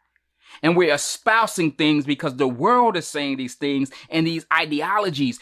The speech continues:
and these concepts are creeping into the world. And now we're teaching Bible studies based upon sociology people and psychology people who aren't believers, and it's trumping the word of God.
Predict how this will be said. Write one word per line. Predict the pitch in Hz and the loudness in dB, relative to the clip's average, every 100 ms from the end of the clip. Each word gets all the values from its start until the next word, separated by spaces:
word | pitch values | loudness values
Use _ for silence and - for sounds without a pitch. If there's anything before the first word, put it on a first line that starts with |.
| - | -4
and | 156 | 0
these | 160 143 | 0 -2
concepts | - 220 220 196 - 135 - - - | -4 0 0 0 -2 -2 -4 -14 -8
are | 139 | -6
creeping | - 226 196 | -2 -2 -2
into | 190 180 | -2 -2
the | 156 | -2
world. | 143 190 233 190 143 - | 2 2 2 0 -2 -6
And | - 160 | -6 -2
now | 196 196 | 0 0
we're | 180 | 0
teaching | 175 202 165 147 | -2 -2 0 0
Bible | 131 190 196 180 | 2 2 2 -2
studies | 170 170 147 139 120 | -4 -2 -2 -2 -8
based | 113 202 - | -2 -2 -2
upon | 170 - 175 156 139 - | -6 -4 0 0 -2 -8
sociology | - 208 196 - 180 202 196 156 165 | -4 0 0 0 2 2 2 -2 -8
people | 170 156 131 - - | -8 -8 -8 -10 -12
and | - 143 | -6 -6
psychology | - 175 170 202 196 185 151 | -2 -2 0 0 0 0 -4
people | 139 160 - 123 - - | -6 -6 -6 -8 -10 -8
who | 185 - | -4 0
aren't | 202 190 160 | 2 2 0
believers, | 165 151 185 208 160 156 - | -2 -2 -2 -4 -4 -4 -4
and | 156 - | -4 -4
it's | 180 - | -6 -8
trumping | - - 214 - 180 165 | -10 0 2 2 0 0
the | 147 | 0
word | 143 170 165 | 0 0 0
of | 139 | 0
God. | 127 170 139 | 0 2 2